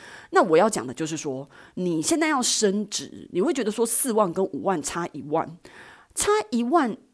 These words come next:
差不很多吗？如果你以多一万来讲的话，是多二十五percent欸。四万变五万是多二十五percent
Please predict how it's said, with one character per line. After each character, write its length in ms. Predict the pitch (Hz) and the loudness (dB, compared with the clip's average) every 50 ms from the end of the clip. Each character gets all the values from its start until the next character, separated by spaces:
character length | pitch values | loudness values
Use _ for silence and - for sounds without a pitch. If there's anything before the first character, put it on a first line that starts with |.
| _ _ _ _ _ - | _ _ _ _ _ -6
差 320 | - - - 277 285 277 | -4 -2 0 0 0 0
不 220 | 247 - - 311 | 0 0 0 0
很 200 | 220 185 - 139 | 0 0 -2 -4
多 240 | 135 165 170 165 165 | -2 0 0 0 0
吗？ 360 | 160 165 156 151 151 151 160 175 180 | 0 -2 -2 -2 -4 -4 -6 -4 0
如 140 | 208 285 349 | 2 2 2
果 160 | - 349 302 | 4 2 2
你 200 | 220 202 190 190 - | 2 2 0 -2 -4
以 160 | 185 170 151 | -6 -8 -8
多 300 | - - - 247 247 247 247 | -8 -6 -2 -2 -2 -2 -2
一 100 | - 170 | -4 -4
万 200 | 147 185 208 170 | -2 -2 -2 -2
来 120 | 156 151 160 | -2 -2 -4
讲 140 | - 123 | -4 -6
的 80 | 104 151 | -6 -4
话， 120 | 196 202 | -4 -4
是 100 | 180 - | -4 -4
多 220 | - - 180 185 - - | -4 -2 -2 -2 -2 -2
二 100 | 185 165 | -4 -4
十 200 | - - - 143 | -4 -6 -8 -8
五 100 | 123 - | -10 -12
percent 420 | - - - - - 139 101 98 | -12 -12 -8 -6 -6 -6 -6 -8
欸。 160 | - - - - _ _ _ _ _ _ _ _ _ _ _ - | -14 -16 -18 -20 _ _ _ _ _ _ _ _ _ _ _ 6
四 300 | - - - 339 311 269 | 8 8 8 8 6 4
万 220 | 262 269 214 208 | 2 2 2 2
变 200 | 226 254 190 160 | 0 0 0 0
五 200 | - 156 127 120 | -2 -6 -6 -2
万 200 | - 202 170 175 | 0 0 0 0
是 200 | 156 - 185 139 | -2 -4 -6 -6
多 420 | - - 175 160 151 151 - - - | -4 -2 -2 -2 0 -2 -4 -4 0
二 160 | 220 180 120 | 0 0 0
十 300 | - - - - 135 131 | 0 -2 -6 -6 -6 -8
五 240 | 143 - - 127 - - | -10 -10 -10 -12 -12 -12
percent 420 | - - - - - - - - | -16 -14 -12 -12 -10 -8 -10 -10